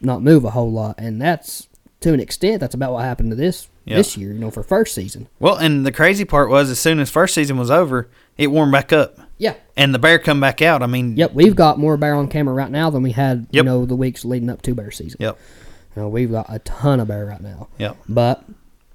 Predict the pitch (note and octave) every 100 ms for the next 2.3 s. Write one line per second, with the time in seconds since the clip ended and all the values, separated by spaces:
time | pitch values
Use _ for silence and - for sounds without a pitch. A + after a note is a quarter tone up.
0 | _ _ - D3+ B2+ B2+ C#3+ B2+ E3 -
1 | - C3+ C3+ - _ _ - _ - C3+
2 | B2+ B2+ B2+